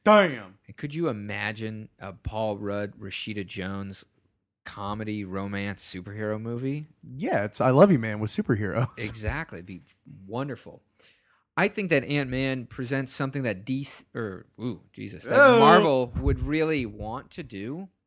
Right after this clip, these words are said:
Speaker 2: in that there's the thought of origins in superhero movies. Like, everybody knows Batman's origin, Superman's origin. It's commonly thought we don't ever need another Batman or Superman film to deal with those aspects.
Speaker 1: Yeah.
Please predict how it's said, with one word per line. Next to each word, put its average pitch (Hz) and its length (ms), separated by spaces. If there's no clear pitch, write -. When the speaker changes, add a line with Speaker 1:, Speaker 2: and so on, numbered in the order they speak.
Speaker 2:
in 131 220
that 117 380
there's 180 260
the 202 80
thought 214 280
of 151 180
origins 104 600
in 92 80
superhero 92 640
movies. 80 380
Like, 113 260
everybody 165 440
knows 98 240
Batman's 90 540
origin, 90 380
Superman's 92 500
origin. 101 440
It's 127 140
commonly 180 400
thought 131 420
we 151 140
don't 175 320
ever 151 280
need 135 300
another 113 420
Batman 104 520
or 92 80
Superman 117 560
film 107 380
to 160 140
deal 131 240
with 113 140
those 113 180
aspects. - 640
Speaker 1:
Yeah. 107 240